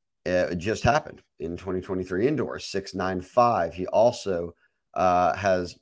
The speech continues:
multiple, uh, sub eleven one hundreds, one ticks ten six six, which is a P R. Those are really fast times. So, like, Caleb Jackson is just as fast, if not faster than Armani Goodwin.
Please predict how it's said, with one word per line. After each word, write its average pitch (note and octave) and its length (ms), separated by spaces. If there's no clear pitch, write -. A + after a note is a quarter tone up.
multiple, A2+ 880
uh, F2+ 240
sub G#2 340
eleven F#2 380
one F2 160
hundreds, E2+ 480
one F#2 360
ticks - 340
ten G2+ 200
six - 260
six, - 380
which D2+ 160
is D#2 100
a D#2 60
P F2 200
R. D#2+ 280
Those C#3+ 240
are C3+ 60
really G2 340
fast - 320
times. - 340
So, A#2 120
like, A2 240
Caleb C3 400
Jackson G#2+ 440
is F#2+ 160
just G#2 320
as F#2+ 180
fast, F2+ 300
if F2 180
not F2+ 300
faster F#2 340
than E2+ 100
Armani E2 460
Goodwin. A2 480